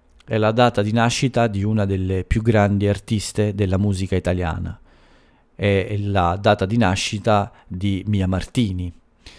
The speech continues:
Ma quello che neanche io sapevo è una strana coincidenza che ho scoperto questa sera guardando proprio le notizie per, eh, il podcast. Anche sua sorella, Loredana Bertè, è nata nello stesso giorno,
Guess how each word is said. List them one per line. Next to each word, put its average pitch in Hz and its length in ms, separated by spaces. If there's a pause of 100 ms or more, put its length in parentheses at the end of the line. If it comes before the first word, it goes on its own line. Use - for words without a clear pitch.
(640)
Ma 139 320
quello 202 260
che 135 380
neanche 147 340
io 117 260
sapevo 107 680 (340)
è 123 140
una 120 220
strana 139 420
coincidenza 107 960 (200)
che - 140
ho 104 120
scoperto 101 600
questa 101 300
sera 104 440 (460)
guardando 110 540
proprio 107 380
le 101 120
notizie 95 640 (520)
per, 98 260
eh, 90 240
il 104 120
podcast. - 800 (920)
Anche 180 280
sua 139 180
sorella, 104 580
Loredana 104 560
Bertè, 147 600
è 117 120
nata 135 300
nello 104 220
stesso - 360
giorno, 90 520